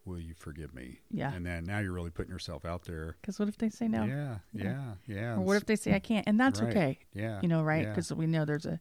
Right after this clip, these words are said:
Speaker 1: Yeah.
Speaker 2: time and space for
Speaker 1: Yes,
Speaker 2: forgiving that
Speaker 1: that's a
Speaker 2: gift.
Speaker 1: good point.
Speaker 2: Um, but, you know,
Speaker 1: Yeah.
Speaker 2: to your point,
Speaker 1: Yeah.
Speaker 2: unforgiveness or not
Speaker 1: Mm-hmm.
Speaker 2: regularly practicing forgiveness, and
Speaker 1: Mm-hmm.
Speaker 2: in that same vein,
Speaker 1: Mm-hmm.
Speaker 2: again, like,
Speaker 1: Mm-hmm.
Speaker 2: pride.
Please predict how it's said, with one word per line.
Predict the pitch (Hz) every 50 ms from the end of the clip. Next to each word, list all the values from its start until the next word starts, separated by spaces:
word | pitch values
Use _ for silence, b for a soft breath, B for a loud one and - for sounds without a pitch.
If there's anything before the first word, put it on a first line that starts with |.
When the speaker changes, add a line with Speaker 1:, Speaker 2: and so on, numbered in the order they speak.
| - - -
Speaker 1:
Yeah. | - 90 92 90 80 - -
Speaker 2:
time | - - 190 180 175
and | 165 160 160
space | - - 156 156 156 156 -
for | - - - 143 156
Speaker 1:
Yes, | 95 92 90 87 - -
Speaker 2:
forgiving | - 160 160 165 160 160 156 147
that | 135 -
Speaker 1:
that's | - -
a | -
Speaker 2:
gift. | 156 - - - -
Speaker 1:
good | -
point. | - - 120 B B B B B B _ _ - 208
Speaker 2:
Um, | 196 180 170 160 143 - 160 - - 190
but, | 185 165 151 - - - -
you | - 190 196
know, | 170 160 160
Speaker 1:
Yeah. | 156 -
Speaker 2:
to | - - 190
your | 165 160 156
point, | - - - 185 170 160 143 - - -
Speaker 1:
Yeah. | - - - -
Speaker 2:
unforgiveness | 208 233 247 - - 170 160 180 180 180 170 160 143 127 131 143 - - -
or | 165 156 156
not | 156 156 156 151 117
Speaker 1:
Mm-hmm. | 110 156
Speaker 2:
regularly | 147 147 151 147 135 139 139 131 131
practicing | - - - 147 147 147 156 147 - - 147
forgiveness, | - - 87 82 87 - - - - 95 90
and | 160 160 156
Speaker 1:
Mm-hmm. | 151
Speaker 2:
in | 151
that | 151 143 - -
same | - - 156 147 143 147 147
vein, | - 151 147 -
Speaker 1:
Mm-hmm. | 151 156
Speaker 2:
again, | 156 156 151 143 143 143
like, | 147 147 -
Speaker 1:
Mm-hmm. | 101 87 98 98 101 98 - _ _
Speaker 2:
pride. | - - - - - - - - 175 190